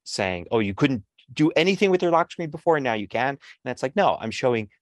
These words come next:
like, new thing." If you're an iPhone user and you see this, you know, "Oh, you can do new things."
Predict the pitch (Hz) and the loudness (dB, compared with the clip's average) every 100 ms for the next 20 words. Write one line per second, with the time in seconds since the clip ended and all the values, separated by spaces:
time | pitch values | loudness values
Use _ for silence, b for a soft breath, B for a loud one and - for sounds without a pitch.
0 | _ 113 87 127 190 - 104 95 123 - | _ -4 -2 -2 -2 0 -2 0 -4 0
1 | 120 165 214 139 117 101 90 95 - _ | 4 4 4 0 0 -4 -6 -8 -10 _
2 | _ _ _ _ 123 117 - 135 104 95 | _ _ _ _ -4 -2 0 0 2 0
3 | 98 - 131 127 117 - 202 165 76 117 | -2 -6 0 2 2 4 6 6 2 -8
4 | 139 139 117 117 135 143 87 - - | -8 -6 -4 -2 -2 0 -4 -4 -16